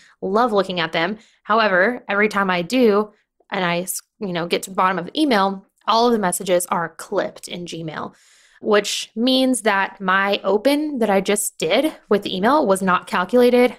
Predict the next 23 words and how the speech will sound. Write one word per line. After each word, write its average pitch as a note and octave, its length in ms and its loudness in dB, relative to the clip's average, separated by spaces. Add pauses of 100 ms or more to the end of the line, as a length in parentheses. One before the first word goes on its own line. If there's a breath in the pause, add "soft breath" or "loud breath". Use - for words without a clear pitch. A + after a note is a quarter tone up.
(120)
was G3 160 -6
not F#3 180 0
sent G3+ 160 -8
back G3 220 -4
to G3+ 80 -4
the G#3 60 2
Gucci G#3 340 -4
team. A3 500 2 (440 loud breath)
Um, F#3+ 500 0
and G#3+ 120 -2
that's F#3+ 180 -2
probably G3 240 2
happening F3 340 -2
for, F3 280 -2
I E3+ 120 -2
would E3+ 100 -6
say, D#3+ 160 -4
a D#3+ 140 -4
large F#3+ 640 0
portion F3+ 320 -2
of F3 100 -4
their F3+ 140 -2
audience. E3+ 480 -4